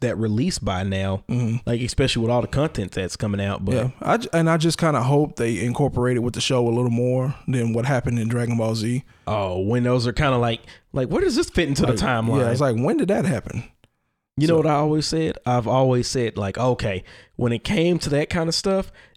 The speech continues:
Speaker 1: they're in, like, the Trunks timeline. I said, "That's the future Trunks timeline,"
Speaker 2: Oh,
Speaker 1: all these
Speaker 2: okay.
Speaker 1: movies.
Speaker 2: Okay, you just put 'em just in the future.
Speaker 1: That's what I do to make sense of it, 'cause it doesn't make sense where, where we're at in the main story.
Speaker 2: Right.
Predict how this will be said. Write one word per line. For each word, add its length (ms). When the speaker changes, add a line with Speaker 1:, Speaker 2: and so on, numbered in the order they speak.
Speaker 1:
they're 220
in, 160
like, 180
the 80
Trunks 380
timeline. 440
I 60
said, 160
"That's 140
the 80
future 320
Trunks 300
timeline," 560
Speaker 2:
Oh, 40
Speaker 1:
all 180
these 160
Speaker 2:
okay. 140
Speaker 1:
movies. 320
Speaker 2:
Okay, 300
you 120
just 200
put 160
'em 140
just 200
in 120
the 60
future. 360
Speaker 1:
That's 220
what 100
I 140
do 160
to 60
make 200
sense 280
of 120
it, 100
'cause 280
it 100
doesn't 220
make 160
sense 280
where, 320
where 200
we're 320
at 340
in 180
the 280
main 360
story. 520
Speaker 2:
Right. 300